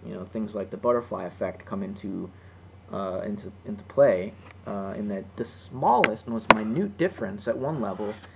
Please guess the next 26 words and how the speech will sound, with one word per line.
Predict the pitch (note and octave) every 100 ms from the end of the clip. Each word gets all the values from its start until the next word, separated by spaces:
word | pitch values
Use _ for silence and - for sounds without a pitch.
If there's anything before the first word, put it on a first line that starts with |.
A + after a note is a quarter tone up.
| - -
can | C#3 C3
become | C3 C#3 C3 A2+
huge, | - - - A3+ A#3+ C#3+ G2+ - - - - - -
hugely | - B3 B3 C#3 A#2+
significant | - A2 A2 - - G#2
at, | G#2 -
at | A2
another | G#2+ A#2 A#2
level. | - - - - - - - - - -
And | B2 A2+
to | B2+
account | B2 - F#3+ G3+
for | - A#2
this, | G#2+ G#2 - - -
w-, | - B2
we | B2+ C3
can | - D3
no | C#3
longer | C3+ C3 A#2
treat | - A#2+ A#2
such | - A2 -
systems | B2 - G#2 G2
as | G2
determined. | G2 F#2 A2+ G#2 F#2 - - - - - - - -
Um, | G#2 G2 G2 G2 - - - - - - - - - - - - - - - -
so, | - C3 B2+ -